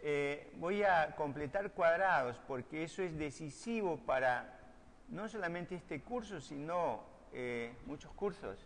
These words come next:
¿no? Sobre todo, pues, los demás cursos de matemática. Entonces, cuando aparece una expresión cuadrática, lo mejor es factorizarlo. Entonces,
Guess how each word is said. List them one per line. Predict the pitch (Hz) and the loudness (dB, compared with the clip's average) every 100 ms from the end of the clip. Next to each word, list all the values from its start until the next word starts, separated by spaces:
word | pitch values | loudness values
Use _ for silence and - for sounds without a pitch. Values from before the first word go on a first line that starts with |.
| 107 | -12
¿no? | 123 175 | -12 -8
Sobre | 127 120 | -6 -6
todo, | - 147 135 | -2 0 0
pues, | 139 131 | -4 -6
los | 110 - | -8 -8
demás | 113 123 | -10 -10
cursos | - 139 131 | -6 -8 -6
de | |
matemática. | 123 98 92 92 90 - - - - - - - - - - - - - 147 | -8 -8 -8 -8 -10 -16 -20 -20 -20 -20 -20 -20 -20 -20 -20 -20 -20 -14 -8
Entonces, | 143 240 262 - | 0 0 0 0
cuando | 196 160 | 2 4
aparece | 156 165 202 - | 4 4 2 2
una | 214 208 | -2 -4
expresión | - 170 - 202 | -4 -6 -4 -6
cuadrática, | 180 156 151 196 - 220 - 220 214 | -2 2 4 2 -2 -10 -2 0 2
lo | 160 | 0
mejor | 143 139 139 170 160 | -2 -6 -2 0 0
es | 165 180 - - - - - - - - - - - - - - - - - | -2 -4 -14 -20 -20 -20 -20 -20 -20 -20 -20 -20 -20 -20 -20 -20 -20 -20 -16
factorizarlo. | - 185 180 147 139 123 139 95 - - - - - | 2 2 2 0 -2 2 2 2 -2 -12 -16 -12 -10
Entonces, | 123 180 185 165 120 | 0 0 2 0 -2